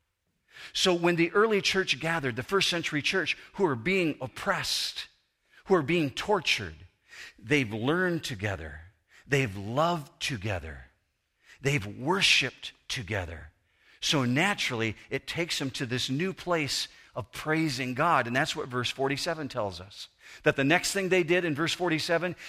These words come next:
is they're praising God and having favor with all the people. Now, that doesn't say just some of the people. It's talking about the entire population of Jerusalem. So what's going on with praising God? That's prayer.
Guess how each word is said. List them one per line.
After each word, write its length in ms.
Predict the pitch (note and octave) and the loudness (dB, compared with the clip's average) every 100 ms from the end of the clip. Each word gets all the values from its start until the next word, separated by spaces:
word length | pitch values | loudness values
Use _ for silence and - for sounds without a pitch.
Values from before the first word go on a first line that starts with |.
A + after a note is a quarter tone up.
| - | -2
is 160 | D3 | 0
they're 140 | B2+ B2 | 2 0
praising 560 | - F#3 A3 F#3+ G#3 | 2 4 4 2 2
God 400 | E3 B2+ B2 B2 - - | 6 8 8 4 0 2
and 120 | D3 | 4
having 360 | C#3+ D#3 D3 C#3+ | 6 6 6 0
favor 640 | - G#3 A3 F3+ B2+ A#2 | 2 4 4 2 2 2
with 240 | B2+ B2+ | 0 -2
all 320 | B2 C#3 C#3 C#3+ | 4 4 6 2
the 120 | D3+ | -2
people. 600 | - C4 - F#2+ C#2 D2+ _ _ _ _ _ _ _ - - | -4 -4 -2 -6 -8 -12 _ _ _ _ _ _ _ -20 -4
Now, 220 | F3 D#3+ C#3 - - | 4 4 2 -6 2
that 200 | C3+ E3+ | 10 10
doesn't 260 | B3+ D#3 D3 | 10 4 2
say 240 | - D#3+ | 4 4
just 240 | C#3+ D3 - | 4 2 4
some 200 | E3+ G#3+ | 4 4
of 60 | |
the 80 | B3 | 2
people. 440 | - A2 F2+ E2 E2+ _ _ | 0 -2 -4 -10 -12 _ _
It's 160 | G3 - | 4 4
talking 340 | F3 D#3 F3+ | 4 4 6
about 260 | E3+ D#3 D#3+ | 6 6 6
the 100 | E3 | 2
entire 340 | E3 D#3+ D#3+ | 4 4 4
population 680 | F3+ F#3 F#3+ F#3 D3 - E3 | 6 4 6 4 4 4 2
of 140 | F3+ D#3+ | 2 0
Jerusalem. 680 | F#3+ A#3 B3 C#3 F2 F#2 G2 _ _ _ _ _ - - | 2 2 2 -2 -6 -10 -18 _ _ _ _ _ -20 -6
So 200 | - F3 | 2 4
what's 300 | D#3 F#3 A3 | 4 2 2
going 260 | A3+ G#3 F3 | 2 2 4
on 240 | D3 C#3+ | 4 4
with 180 | C#3 - | 0 0
praising 480 | - E3 D#3 C3+ C3+ | 2 2 2 0 2
God? 320 | B2+ G2+ E2 - - | 4 4 0 -6 2
That's 240 | C3 G#3+ | 4 4
prayer. 480 | - - G3 G#2 C#2+ | 0 2 4 4 2